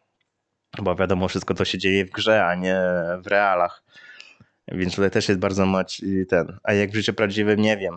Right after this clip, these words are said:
jak to się mówi. <laughs> Wiadomo. E, chcesz opowiedzieć o siebie z ciekawostki na temat naroserów? E, kurczę, to jest takie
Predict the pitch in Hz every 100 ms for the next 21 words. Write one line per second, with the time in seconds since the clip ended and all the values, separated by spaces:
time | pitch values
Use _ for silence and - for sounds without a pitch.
0 | 87 85 87 - 95 92 95 - 143 -
1 | - 135 - 123 - 113 101 92 92 95
2 | 87 85 - - - - _ _ _ _
3 | _ _ _ _ - - 57 57 107 120
4 | - - - 113 117 117 - - 127 123
5 | 117 - 135 113 117 - - 117 110 113
6 | 117 - 117 107 - 113 113 110 107 110
7 | 104 110 - 120 113 104 95 - - -
8 | _ - 50 60 64 50 - - - -
9 | 185 185 139 117 107 110 - 107 120 110